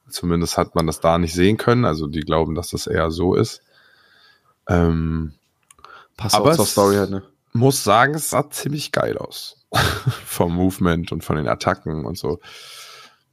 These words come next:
Speaker 1: Also
Speaker 2: Ja,
Speaker 1: ich
Speaker 2: auch
Speaker 1: bin
Speaker 2: die
Speaker 1: auf
Speaker 2: ganze Grafik allgemein, das sieht einfach krass aus.
Speaker 1: Ja, voll. Außerdem mag ich diese Geschichte von diesem Affenkaiser irgendwie.
Speaker 2: Ja.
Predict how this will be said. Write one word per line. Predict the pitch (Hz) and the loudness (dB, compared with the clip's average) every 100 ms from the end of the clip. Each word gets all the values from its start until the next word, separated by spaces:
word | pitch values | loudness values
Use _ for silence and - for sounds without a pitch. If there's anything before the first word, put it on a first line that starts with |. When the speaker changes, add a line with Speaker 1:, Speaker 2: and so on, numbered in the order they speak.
| _ _ _ _ _ _ _ | _ _ _ _ _ _ _
Speaker 1:
Also | - | 0
Speaker 2:
Ja, | 135 | 4
Speaker 1:
ich | |
Speaker 2:
auch | 107 | 4
Speaker 1:
bin | 104 | 2
Speaker 2:
die | |
Speaker 1:
auf | 95 | 2
Speaker 2:
ganze | 101 104 | 2 0
Grafik | 95 95 101 101 | 0 2 2 2
allgemein, | 104 104 104 101 104 | 4 4 4 4 4
das | 101 | 0
sieht | - | 0
einfach | 90 110 107 | 0 0 -6
krass | - 104 - | -6 -4 -2
aus. | 95 - - _ _ | -2 -4 -14 _ _
Speaker 1:
Ja, | 101 95 | -4 -4
voll. | - 92 92 | -4 -4 0
Außerdem | 104 135 131 120 | 0 4 4 6
mag | 113 120 | 4 4
ich | - | 0
diese | 104 98 | -4 -4
Geschichte | 92 - 113 - | -4 -2 -2 -2
von | 98 90 | -4 -2
diesem | 87 87 | -2 -2
Affenkaiser | - 98 110 - 107 107 113 120 - | -2 -2 -4 0 2 2 0 -2 -2
irgendwie. | 113 110 | -4 2
Speaker 2:
Ja. | 110 110 | 6 6